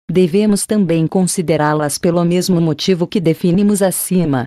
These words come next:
de forma a seguirmos o nosso plano até o fim. E ao enumerá-las exaustivamente, não devemos esquecer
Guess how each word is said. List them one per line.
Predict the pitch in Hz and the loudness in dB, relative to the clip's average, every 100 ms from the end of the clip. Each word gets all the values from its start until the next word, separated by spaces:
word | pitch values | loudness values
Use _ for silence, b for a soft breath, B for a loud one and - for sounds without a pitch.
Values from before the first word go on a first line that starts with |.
| - | -6
de | 165 185 | -2 -2
forma | - 165 151 151 143 | -2 -2 0 0 0
a | 131 | -2
seguirmos | - 165 143 185 190 170 | -4 -4 0 0 0 0
o | 170 | 0
nosso | 160 139 - 196 | 0 0 -2 -2
plano | 185 196 180 | 0 2 0
até | 156 180 | 0 0
o | 190 | -2
fim. | - 156 110 110 _ _ _ _ 185 | -2 -2 -2 -4 _ _ _ _ 0
E | 175 | 2
ao | 170 | 2
enumerá-las | 160 160 143 151 156 156 156 | 2 0 0 0 0 0 0
exaustivamente, | 160 170 160 - - 214 202 180 147 156 160 - 190 - | 0 0 -2 -4 -2 0 2 2 2 2 0 -2 -4 0
não | 190 196 185 | 2 4 4
devemos | 170 160 170 214 214 185 | 2 0 2 2 0 0
esquecer | 170 - 180 170 - 156 | -2 0 -4 -4 -2 -2